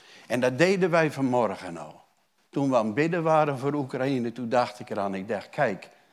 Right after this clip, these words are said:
een gemeente van Jezus Christus die als priesters voor het aangezicht van God komen. De Bijbel zegt, wij zijn een koninkrijk van koninklijke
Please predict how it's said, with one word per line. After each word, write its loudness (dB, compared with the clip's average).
een -8
gemeente -2
van -4
Jezus -4
Christus -6
die -2
als -10
priesters -6
voor -4
het -6
aangezicht -4
van -14
God -6
komen. -18
De -4
Bijbel 4
zegt, 0
wij 2
zijn 0
een -6
koninkrijk -2
van -8
koninklijke 0